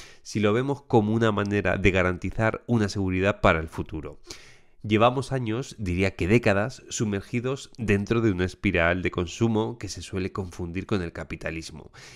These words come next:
Y la verdad es que consumismo y capitalismo no tienen nada que ver. Salvo que el capitalismo desarrolla productos y servicios que han contribuido al desarrollo de la humanidad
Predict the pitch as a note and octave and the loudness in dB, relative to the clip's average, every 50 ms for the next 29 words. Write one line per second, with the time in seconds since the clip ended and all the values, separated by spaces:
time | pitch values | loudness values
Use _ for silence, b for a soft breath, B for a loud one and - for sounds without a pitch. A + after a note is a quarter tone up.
0 | B B A#2 G#2 G#2+ G#2 G2+ G#2 G#2 A2 A#2+ B2+ B2+ B2+ - - C3+ C3 - - | B B 0 2 4 4 4 4 2 2 0 0 -2 -4 -4 -2 -2 -2 0 0
1 | G#2+ F#2+ E2+ - F#2+ F#2 G2+ A#2 A#2+ - F#2+ E2+ - - - - B2 - - G2 | -2 -2 -2 -4 -4 -4 -4 -4 -2 0 0 0 0 0 -2 -4 -2 2 2 2
2 | - - B2 A#2 - E2 D#2+ F2+ G2 G2+ G#2 A2 A2+ A#2 - - B B B B | 2 2 0 0 0 0 0 0 -2 0 0 0 0 0 0 -4 B B B B
3 | B A2 A2+ A2 G#2 - A2 A2 A2+ A2+ G#2 F2+ E2+ F#2+ G#2 G2+ F#2 E2 - E2+ | B 2 2 2 2 2 0 2 2 2 0 0 0 0 2 2 0 0 -2 -4
4 | D#2 D2 D2 C#2 - - B B B B B B B B B B - A#2 A2 G#2+ | -4 -2 -4 -4 -6 -10 B B B B B B B B B B 0 2 2 4
5 | G#2+ G#2+ - A2+ G#2 G#2 G2+ - G2+ G2 A2 G2+ - G2+ A2 C3 E3 D#3 C#3+ A#2 | 2 2 4 4 2 4 4 2 2 2 2 2 2 2 2 2 0 0 2 2
6 | G2+ F2+ F2 F2+ E2+ - F2+ E2 E2 F#2+ A2+ A2+ A#2 G#2 - - - F#2+ F#2 G2 | 2 4 4 2 0 0 -4 -2 0 2 2 2 2 0 0 0 0 0 0 2
7 | A2 A2 A2 - - A#2 C3 - - B2+ A2+ - - D#2+ E2+ F#2 G#2 G2+ - - | 0 -2 -2 0 0 0 0 0 -2 -4 -4 -2 -2 -4 -2 -2 -2 -2 -2 -4
8 | A#2 B2+ - - G#2+ F#2 F2 - G2+ F#2 E2+ - - G2+ G2 F#2+ F#2+ G2+ G#2 G2+ | -4 -4 -4 -4 -4 -4 -2 0 -2 -2 -2 -2 -2 -2 0 2 2 2 2 2
9 | G2+ F#2+ - F2 E2+ D#2+ E2 E2 - - D#2+ E2+ F#2+ F#2+ G2 G2 G2 G2 G2 G2+ | 2 2 2 0 0 -2 -4 -8 -8 -10 -8 -6 -4 -4 -2 -2 -2 -2 -2 -2
10 | G2+ G#2+ A2 A2+ A#2 A2+ A#2 C3 C3+ B2+ - | -2 -4 -4 -4 -4 -2 -2 -2 -2 -2 -4